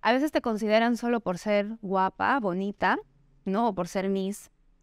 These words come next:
y no te consideran por tu inteligencia, por tus emociones, por tus virtudes. Y puedo decir que de cierta manera sí yo he podido conseguir quizás algún trabajo o alguna oportunidad laboral netamente por mi físico, pero no me tenían mucha fe.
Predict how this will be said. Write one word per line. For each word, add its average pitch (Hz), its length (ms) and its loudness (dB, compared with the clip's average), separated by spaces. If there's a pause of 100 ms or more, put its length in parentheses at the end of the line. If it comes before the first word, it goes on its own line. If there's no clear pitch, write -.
(220)
y 202 100 -2
no 220 120 2
te 220 100 0
consideran 202 840 0 (220)
por 202 140 -4
tu 208 60 -2
inteligencia, 202 720 0
por 196 120 -2
tus - 160 -8
emociones, 190 680 -2
por 165 160 -6
tus 156 160 -6
virtudes. - 600 -10 (600)
Y 247 140 -2
puedo 370 280 2
decir 277 360 0
que 294 80 2
de 214 100 0
cierta 240 320 0
manera 214 400 2
sí 262 300 -2
yo 226 80 2
he 208 40 -6
podido 220 260 0
conseguir 196 460 0
quizás 196 340 -2
algún 180 260 -2
trabajo 175 760 0 (280)
o 196 140 4
alguna 208 280 2
oportunidad 190 560 0
laboral 180 720 0
netamente 185 460 -2
por 175 160 -2
mi 156 140 -2
físico, 175 720 -6
pero 202 200 2
no 254 80 2
me 254 100 2
tenían 202 280 0
mucha 240 420 -2
fe. 196 400 -2